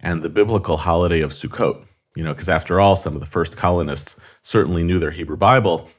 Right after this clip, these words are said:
and there it is, the best biblical analogy to a fall harvest festival. I kinda think that's a tenuous historical argument,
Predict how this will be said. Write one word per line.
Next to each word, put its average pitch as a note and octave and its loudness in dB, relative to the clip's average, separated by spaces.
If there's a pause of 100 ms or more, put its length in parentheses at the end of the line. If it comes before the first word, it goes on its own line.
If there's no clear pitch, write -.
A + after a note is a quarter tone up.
and F2+ -4
there G#2 6
it D3 2
is, B2 4
the - -4
best G#2+ 0
biblical G2 0
analogy E2 0
to D#2 -10
a D2 -6
fall F2+ 2
harvest D#2+ -6
festival. - -12 (800)
I - -18
kinda A2+ 0
think F#2+ -2
that's E2+ -4
a - -6
tenuous F#2+ -2
historical A#2+ 2
argument, D2 -6